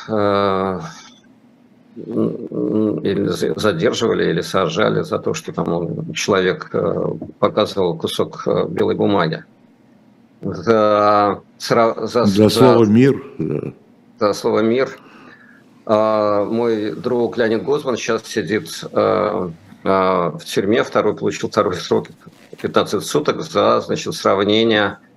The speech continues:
Speaker 1: между нацизмом и сталинизмом. И, ну, по-, по-, помилуйте, значит, э,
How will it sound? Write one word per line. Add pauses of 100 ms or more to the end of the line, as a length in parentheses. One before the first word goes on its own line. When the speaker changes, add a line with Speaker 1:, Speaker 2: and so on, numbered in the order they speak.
(480)
Speaker 1:
между
нацизмом
и
сталинизмом. (1120)
И, (460)
ну,
по-,
по-,
помилуйте, (240)
значит,
э,